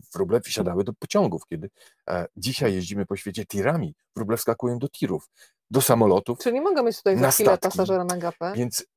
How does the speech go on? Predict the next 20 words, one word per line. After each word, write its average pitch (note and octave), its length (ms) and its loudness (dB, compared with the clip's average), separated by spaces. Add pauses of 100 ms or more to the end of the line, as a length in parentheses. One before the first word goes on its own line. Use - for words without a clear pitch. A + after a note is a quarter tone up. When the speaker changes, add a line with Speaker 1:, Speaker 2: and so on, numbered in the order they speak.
(120)
Speaker 1:
wy G2 260 -8
sprawdźcie, D3+ 760 2
czy G2 120 -8
przypadkiem - 840 4
<laughs> - 1080 -6
Speaker 2:
Może G#2+ 180 0
Speaker 1:
jakiegoś - 480 6
Speaker 2:
tutaj B2+ 200 6
Speaker 1:
wróbla D3+ 460 10
Speaker 2:
nocuje, G#3+ 160 6
Speaker 1:
tutaj F#3 200 8
Speaker 2:
nie? - 40 4
Speaker 1:
już C3+ 220 2
nie B2+ 220 6
ma. A2 280 6 (400)
Najlepiej D3 360 6
całej C#3 300 6
rodziny. A#2 520 4 (300)
Jeśli C3 300 -2
one F3+ 280 6